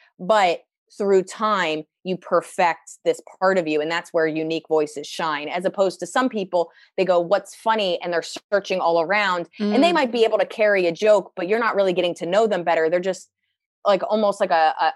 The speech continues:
Speaker 1: a storyteller that's telling lo-, like, lores and, and folk tales and shit, but that's, you're not getting to know them better, or you're not getting to know their perspective better. They're just telling a story or telling a joke,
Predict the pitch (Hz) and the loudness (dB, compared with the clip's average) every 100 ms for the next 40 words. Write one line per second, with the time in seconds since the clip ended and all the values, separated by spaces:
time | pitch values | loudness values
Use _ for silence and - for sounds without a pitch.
0 | - - - 220 214 208 196 185 160 156 | -4 -6 -2 2 4 2 0 0 0 0
1 | 151 - 180 165 156 160 165 - 156 160 | -4 -8 -8 -6 -6 -4 -6 -4 -4 -2
2 | 175 180 175 170 160 151 - 160 - _ | 0 4 4 2 0 -6 -6 -8 -10 _
3 | 202 190 - 160 151 151 156 156 - 156 | 0 0 -4 -4 -2 -4 -8 -8 -4 -4
4 | - 165 190 - 185 208 180 180 170 160 | -4 -4 -4 -4 -4 -2 -2 0 -2 -2
5 | 156 185 226 233 226 226 202 226 233 220 | -2 0 2 2 2 2 2 0 -2 -2
6 | 185 170 170 156 143 156 - 190 - 147 | -4 -6 -8 -8 -10 -14 -8 -8 -6 -8
7 | 151 139 151 - _ - 170 185 180 175 | -6 -6 -8 -14 _ -8 0 2 2 -2
8 | - - _ _ _ _ _ - 196 170 | -4 -20 _ _ _ _ _ -6 -4 -4
9 | 151 - 185 175 165 151 151 160 151 151 | -8 -2 2 4 4 2 -2 -4 -4 -6
10 | 170 165 - | 0 0 0